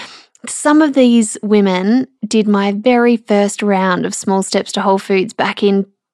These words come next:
two thousand and fourteen. And I just,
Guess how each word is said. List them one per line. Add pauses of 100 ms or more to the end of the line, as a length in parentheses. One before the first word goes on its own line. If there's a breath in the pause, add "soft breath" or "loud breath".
(120)
two
thousand
and
fourteen. (800 loud breath)
And (320)
I
just,